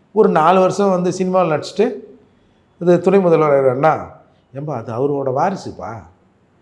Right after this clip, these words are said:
இல்ல, திருமாவளவனுக்கு வந்து அவங்க தான் அவரோட வாரிசுங்க அவங்க. திருமாவளவன் அந்த குடும்பத்தில் ஒருவர் அப்படின்னு லீகல் ஆர் சர்டிஃபிகேட்டையாவது காட்டு. ஒருத்த வீட்டு சொத்துல நமக்கு உரிமை வேணும்னா அவன் காம்பவுண்டில் உரிமை கேட்கணும்.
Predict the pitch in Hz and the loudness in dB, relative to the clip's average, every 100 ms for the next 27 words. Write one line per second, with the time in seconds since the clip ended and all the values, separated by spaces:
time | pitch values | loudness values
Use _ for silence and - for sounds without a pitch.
0 | _ _ - 180 180 196 214 202 185 170 | _ _ -4 -2 0 0 2 2 0 -2
1 | 151 160 156 156 175 165 139 151 160 160 | -4 -2 -2 0 0 2 2 2 2 2
2 | 143 104 - _ _ _ _ _ - 165 | 0 -6 -18 _ _ _ _ _ -2 0
3 | 165 160 170 156 160 139 123 123 123 98 | 2 4 2 2 -6 -4 -4 -4 -6 -8
4 | - _ _ _ _ _ _ - 180 180 | -18 _ _ _ _ _ _ -2 2 2
5 | 170 175 151 156 165 151 143 123 123 123 | 2 0 0 -2 -2 -2 0 0 0 -2
6 | - - - _ _ _ _ _ _ _ | -6 -18 -20 _ _ _ _ _ _ _
7 | _ _ _ - 135 180 220 202 160 185 | _ _ _ -4 0 2 4 4 4 4
8 | 208 180 156 147 151 151 185 185 127 - | 4 4 2 0 0 2 0 0 -4 -4
9 | - - - 110 - 151 220 269 220 - | -18 -20 -10 -10 0 2 2 4 2 4
10 | 233 202 180 147 175 208 214 175 147 120 | 4 4 2 2 2 4 4 4 0 -2
11 | 127 156 147 131 113 87 131 180 - - | 0 2 0 -2 -4 -2 -2 -2 -6 -16
12 | - - 151 226 220 262 269 262 233 226 | -16 2 4 6 4 4 4 4 4 2
13 | 202 160 117 95 | 2 0 -2 -8